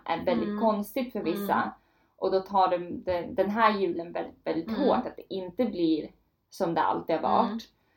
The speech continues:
Speaker 1: Men både ju, du och jag har ju firat jul på helt banala sätt
Speaker 2: Ja.
Speaker 1: innan.
Speaker 2: Ja.
Speaker 1: Eller det he-, alltså där och här och,
Speaker 2: Ja.
Speaker 1: och på, alltså inte ens firat jul redan. Och just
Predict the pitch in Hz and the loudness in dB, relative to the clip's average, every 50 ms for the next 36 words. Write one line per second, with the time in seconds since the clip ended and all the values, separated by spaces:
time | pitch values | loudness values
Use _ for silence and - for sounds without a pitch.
0 | _ _ - 214 214 202 196 208 196 196 233 233 233 240 240 240 226 208 190 - | _ _ 0 2 2 4 4 4 4 6 4 6 8 8 8 8 6 4 2 0
1 | - - 196 240 247 240 214 196 180 175 175 156 156 165 175 - 175 165 170 170 | -4 -4 2 4 4 4 4 2 2 2 2 4 4 4 4 4 2 2 2 2
2 | 170 170 170 165 170 - - _ _ _ _ _ _ _ - - - - 233 208 | 0 0 0 0 -2 -6 -12 _ _ _ _ _ _ _ -20 -16 -8 -4 -2 0
3 | 202 226 240 240 240 208 185 170 170 - - 180 160 165 165 - - - - 269 | 4 4 4 4 4 4 2 2 2 0 2 2 2 2 2 -4 -12 -4 2 4
4 | 226 170 - - - - 165 151 156 147 143 - 147 165 170 - 147 - - - | 4 4 2 0 -4 -2 0 0 0 -2 -4 -2 -4 -4 -2 -2 -2 -2 0 0
5 | 190 190 196 190 185 175 185 202 233 220 - - - 165 - - - _ - - | 0 0 2 2 2 2 2 2 2 2 2 0 -4 -10 -10 -12 -14 _ -6 -2
6 | 208 - 170 160 156 135 120 - - - - - 165 165 - - 190 196 202 190 | 0 2 4 4 4 4 2 -2 -6 -10 -12 -12 -8 -2 -2 0 0 0 -2 0
7 | 175 170 - - - - 175 - 180 165 165 - 165 185 185 185 180 180 180 165 | 2 0 0 0 0 0 0 0 0 0 4 6 6 6 8 6 6 6 4 4
8 | 151 170 170 180 175 190 190 180 180 170 170 165 170 165 165 165 160 - - - | 2 0 2 4 4 6 6 6 4 2 2 4 6 8 8 8 8 6 6 4
9 | - - - - - - - 175 170 170 170 - - - 180 - 196 180 170 - | 4 2 0 -2 -2 -2 0 2 2 2 2 0 2 0 0 2 4 2 2 2
10 | - 190 170 165 - 165 165 165 165 - - 185 180 165 165 160 165 190 - - | 0 -4 -4 0 2 2 0 0 -2 -8 -8 -4 0 0 2 2 2 0 0 0
11 | 175 170 160 160 156 156 160 165 180 175 156 156 - 185 - - - _ _ _ | 2 2 2 2 2 0 0 0 2 0 0 2 2 0 0 0 -4 _ _ _
12 | - _ _ - - 220 220 208 202 196 - - _ | -20 _ _ -4 -2 0 2 2 0 -2 -4 -14 _